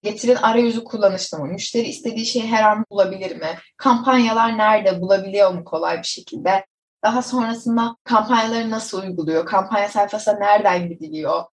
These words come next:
Neye ihtiyacı var bu arayüzün gibi benim aslında davranışlarımı ölçmeye çalışıyor. Bayağı bir Zoom görüşmesine giriyorsunuz U X researcher'la ya da hani anket yapan kimse, ben U X researcher'la girmiştim ve birazcık da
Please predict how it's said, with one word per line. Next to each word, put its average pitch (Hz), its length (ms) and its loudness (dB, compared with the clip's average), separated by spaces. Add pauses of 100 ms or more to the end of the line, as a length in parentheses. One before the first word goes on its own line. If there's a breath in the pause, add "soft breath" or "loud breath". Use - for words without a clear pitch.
(260)
Neye 247 240 6
ihtiyacı 190 480 2
var 175 220 2
bu 170 100 2
arayüzün 175 560 0
gibi 311 220 0
benim 285 240 0
aslında 277 300 -2
davranışlarımı 254 760 2
ölçmeye 165 280 -6
çalışıyor. 208 460 -6
Bayağı 247 260 2
bir 240 60 0
Zoom 247 260 4
görüşmesine 233 520 0
giriyorsunuz 170 680 -6 (180)
U - 20 -2
X 202 340 2
researcher'la 175 680 0
ya - 140 2
da - 80 2
hani 185 200 -2 (200)
anket 196 340 -4
yapan 190 300 -4
kimse, - 240 -6
ben 185 180 0
U 185 120 -4
X - 180 -12
researcher'la 170 520 -4
girmiştim - 480 -10
ve 202 80 -2
birazcık 185 340 0
da - 160 -4